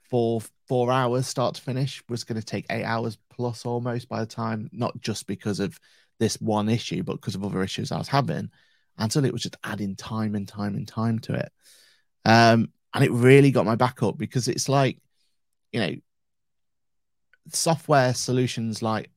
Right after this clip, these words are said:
like Iris and everything else should be your gold standard, should be what we're all kind of, uh, going towards. But the way I've seen it, A, the fact that functionality has been taken away, I think is just absolutely ridiculous. Like,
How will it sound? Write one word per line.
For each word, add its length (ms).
like 200
Iris 420
and 80
everything 260
else 160
should 160
be 120
your 100
gold 280
standard, 400
should 200
be 100
what 180
we're 140
all 220
kind 240
of, 100
uh, 140
going 240
towards. 480
But 160
the 80
way 240
I've 160
seen 260
it, 200
A, 240
the 160
fact 240
that 120
functionality 540
has 140
been 160
taken 260
away, 240
I 60
think 180
is 80
just 300
absolutely 600
ridiculous. 680
Like, 300